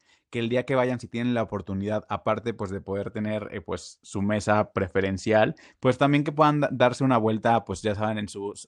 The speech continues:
ida al baño, o, o al principio, pues, pidan justamente esta cuestión de que puedan darles un recorrido, pues, por este restaurante, que si bien, si no tienen una reservación, es un poco complicado de entrar y probablemente, pues, a causa de toda esta nueva normalidad,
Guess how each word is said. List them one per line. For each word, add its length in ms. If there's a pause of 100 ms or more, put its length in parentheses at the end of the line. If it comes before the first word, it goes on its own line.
(120)
ida 240
al 100
baño, 460 (300)
o, 680
o 160
al 100
principio, 480 (140)
pues, 180
pidan 340
justamente 720
esta 240
cuestión 360
de 80
que 100
puedan 300
darles 400
un 160
recorrido, 580 (300)
pues, 160
por 180
este 220
restaurante, 640 (500)
que 140
si 180
bien, 260
si 140
no 80
tienen 220
una 80
reservación, 480
es 80
un 100
poco 180
complicado 580
de 40
entrar 360
y 80
probablemente, 680
pues, 120
a 60
causa 260
de 80
toda 200
esta 120
nueva 200
normalidad, 560